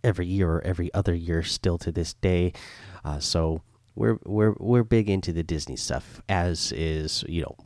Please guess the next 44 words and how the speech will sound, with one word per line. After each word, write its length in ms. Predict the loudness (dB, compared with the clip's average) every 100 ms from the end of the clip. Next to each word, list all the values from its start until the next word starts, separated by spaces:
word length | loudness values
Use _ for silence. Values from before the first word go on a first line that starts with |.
| -8 -8 -8
<laughs> 120 | _
most 420 | -8 -2 0 0
people. 320 | -2 -4 -6 -16 _ -20 -18 -18 -16 -8
Uh, 240 | -4 -2 -2
but 280 | 2 2 2 -4
yeah, 120 | -2 2
that's, 220 | 2 2
that's 260 | 2 2 2
what 80 |
this 160 | -2 -2
is 80 | -2
all 140 | -2
gonna 180 | -2 -2
be 100 | 0
about. 360 | 2 2 0 -4 -18 -20 -8
Uh, 120 | -6 0
we're 140 | 4
really 280 | 6 6 4
excited. 560 | 0 -2 -2 -2 -6 -10 -20 -12
So, 500 | -2 4 6 6 2 -2 -16 -18
uh, 180 | -8 -6
you 120 | -2 0
know, 80 |
we 120 | 2 2
want 200 | 2 0
you 80 |
to 80 | -2
join 240 | 0 0 2
into 160 | 2
the 80 | 0
fun 240 | 0 0
as 120 | 0 0
well. 240 | 2 4
We 100 | 2
have 200 | 0 0
an 80 | -4 -2
email 380 | 0 2 2
that 200 | 2 -2
you 60 | -4
can 180 | -6 -8 -4
email 320 | -2 2 2
us 240 | 2 0 0
at. 320 | 0 0 -4 -18 -18 -16
It's, 560 | -6 -4 -4 -2 -2 -2